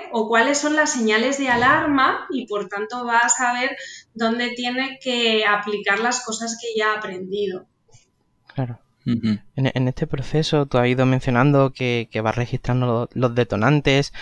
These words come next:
Speaker 2: todas aquellas condiciones, eh, que suceden antes y, y después, ¿no? de, de la conducta problema,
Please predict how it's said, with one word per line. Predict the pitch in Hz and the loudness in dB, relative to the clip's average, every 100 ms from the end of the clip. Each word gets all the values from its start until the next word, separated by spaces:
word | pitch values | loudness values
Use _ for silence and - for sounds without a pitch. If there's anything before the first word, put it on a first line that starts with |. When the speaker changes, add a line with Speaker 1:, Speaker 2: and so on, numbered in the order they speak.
| - - | -14 0
Speaker 2:
todas | 131 139 | 2 4
aquellas | 147 151 151 | 4 4 4
condiciones, | 151 139 135 135 135 156 - - | 4 4 4 4 4 4 0 -12
eh, | - 92 87 | -8 -6 -4
que | - | -6
suceden | - 110 117 120 101 | -6 -2 2 2 4
antes | 135 127 127 - | 2 2 0 -2
y, | 131 123 - | -8 -8 -6
y | 139 | 0
después, | 127 - - 143 143 - | 2 2 4 6 6 4
¿no? | 135 156 | 2 4
de, | 147 127 | 4 2
de | 127 | 2
la | 120 | 2
conducta | 127 123 120 131 127 120 | 2 0 2 4 4 4
problema, | 123 123 160 143 | 2 4 4 4